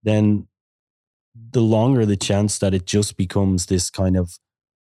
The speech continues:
maybe digital gold type thing that, like, is worth some money. And yeah, sure, like, that's great.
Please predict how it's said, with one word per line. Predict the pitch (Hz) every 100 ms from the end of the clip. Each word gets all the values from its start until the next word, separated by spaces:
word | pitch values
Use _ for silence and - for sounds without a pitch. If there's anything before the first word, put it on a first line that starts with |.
| -
maybe | 95 104 107 104 101 95
digital | 101 98 101 98
gold | 90 98 101 101 -
type | 101 98 -
thing | 104 104 101
that, | 98 87
like, | 92 90
is | 90 92
worth | 98 98
some | - 92
money. | 98 95
And | 95 92 -
yeah, | 131
sure, | 90 - 98
like, | 92 87
that's | 92 92
great. | - 98 92